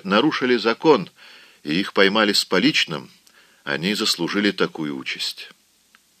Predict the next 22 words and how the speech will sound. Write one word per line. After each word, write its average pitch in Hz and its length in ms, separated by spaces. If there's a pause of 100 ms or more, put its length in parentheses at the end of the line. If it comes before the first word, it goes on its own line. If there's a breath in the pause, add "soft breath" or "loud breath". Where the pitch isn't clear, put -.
(1300 soft breath)
Совесть 190 500
ее 165 320
мало-помалу 123 800
успокоилась. 71 1080 (1300)
Но 92 140
пока 110 320
она 98 140
ехала 90 400
по 82 140
дороге, 85 460 (400 loud breath)
истощенные, 82 960 (460 loud breath)
отупевшие 98 680
лица 107 300
каторжников 101 800
то 87 160
и 80 100
дело 95 280
возникали 90 560
перед 82 280
ее 76 400
мысленным 71 640
взором. 64 480